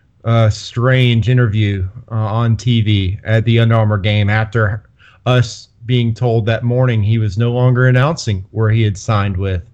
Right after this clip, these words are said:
during the early signing period. And then, you know, the, uh, the awkward apology on camera with Deion Sanders. It's, you know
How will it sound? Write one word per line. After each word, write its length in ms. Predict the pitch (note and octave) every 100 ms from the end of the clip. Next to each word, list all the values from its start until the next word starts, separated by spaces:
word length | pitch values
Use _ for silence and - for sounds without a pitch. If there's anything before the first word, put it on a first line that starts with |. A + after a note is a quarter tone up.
| _ - - -
during 220 | A2+ A2
the 60 | A2
early 220 | A2 A2
signing 380 | - A2 G#2 G2+
period. 300 | G2+ G#2 G#2
And 120 | G#2+
then, 260 | A2+ A2+ -
you 100 | A#2+
know, 180 | A2 G#2+
the, 320 | A2 G#2+ G2
uh, 60 | G#2+ - B2+
the 360 | A2 A2+ - - - _
awkward 380 | B2 C3 B2+ A#2
apology 720 | G#2+ - C3 C3 A#2+ G2 G#2
on 160 | G#2 G#2+
camera 400 | - B2 A#2 G#2+
with 120 | G#2
Deion 320 | A2 A2 G#2
Sanders. 540 | G#2 A2+ A2+ G#2 G2 F#2+
It's, 300 | G#2 G2+ - - - - -
you 60 |
know 360 | A#2+ A#2 A#2